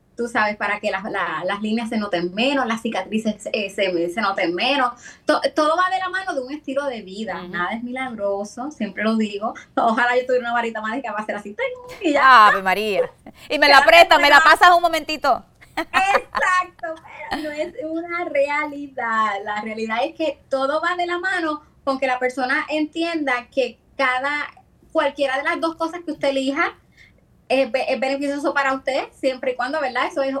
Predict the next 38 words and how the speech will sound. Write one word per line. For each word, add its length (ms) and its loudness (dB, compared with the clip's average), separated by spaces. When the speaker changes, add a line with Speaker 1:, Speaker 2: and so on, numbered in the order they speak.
Speaker 1:
una, 400 -2
eso 180 -2
es 80 2
algo 200 2
bien 160 -4
personal, 640 -4
pero 260 2
que 80 -4
entienda 600 -4
de 160 -4
que 120 -4
todo 320 0
va 140 -2
de 100 -8
la 120 -2
mano 400 -4
con 220 2
un 200 0
cambio 480 0
de 140 -2
hábito. 600 -2
No 120 -2
importa 440 0
si 120 0
es 80 -4
un 100 -10
tratamiento 440 -6
Speaker 2:
Claro. 140 0
Speaker 1:
invasivo, 460 -2
ni, 520 2
y 120 2
ni 120 -2
tampoco 420 2
importa 400 0
si 140 -2
es 120 -10
un 160 -2
tratamiento 540 0